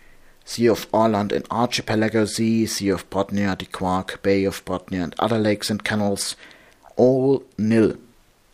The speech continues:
Und das war der Seewetterbericht für den heutigen Tag.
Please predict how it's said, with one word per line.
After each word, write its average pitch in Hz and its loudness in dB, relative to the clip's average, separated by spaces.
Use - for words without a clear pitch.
Und 175 0
das 101 0
war 101 2
der 95 0
Seewetterbericht 104 0
für 107 2
den 98 0
heutigen 110 2
Tag. - -2